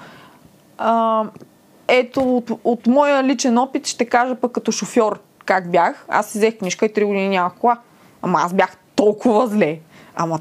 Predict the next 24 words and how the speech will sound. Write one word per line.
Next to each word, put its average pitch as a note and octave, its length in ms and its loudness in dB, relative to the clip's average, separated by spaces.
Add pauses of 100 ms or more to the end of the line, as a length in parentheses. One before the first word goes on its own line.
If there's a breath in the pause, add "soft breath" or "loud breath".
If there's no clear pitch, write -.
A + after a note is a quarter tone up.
толкова C4+ 480 2
зле, A3+ 220 0
хора. D#3+ 320 -2
Казвам F3 420 -2
ви, G#3+ 100 -2
просто G3 460 -4 (260)
беше G#3 240 -2 (280)
потресаващо G#3 720 -2
положението. F#3 580 -2 (460 loud breath)
И D4+ 500 2
мене C#4 280 0
ме D4 140 -2
заболяваше B3+ 680 0
главата A3+ 520 -2
само A#3 240 0
при A3+ 100 -6
мисълта, G#3 380 -2
че - 160 -10
трябва F#3+ 180 2
да F#3+ 80 -4
се F#3+ 80 -10
кача - 280 -6
на F#3 100 -4
кола. F3+ 440 -2